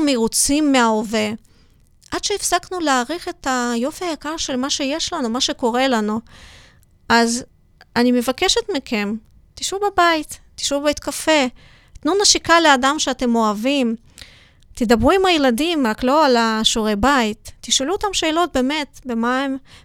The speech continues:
מתעניינים, מה מפריע להם, מה הם רוצים. תאכלו גלידה,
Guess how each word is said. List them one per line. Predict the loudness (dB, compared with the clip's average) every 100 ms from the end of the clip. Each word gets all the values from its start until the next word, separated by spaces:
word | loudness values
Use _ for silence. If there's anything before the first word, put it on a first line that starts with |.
| -2
מתעניינים, | 0 2 2 2 2 0 -2 -6 -14 -4
מה | 0
מפריע | 0 -2 -2 -2 0
להם, | 0 -2 -8 -4
מה | -2
הם | 0 -2
רוצים. | -6 -4 -4 -4 -6 -12 -20 -20 -20 -20 _
תאכלו | -6 0 2
גלידה, | 2 0 -2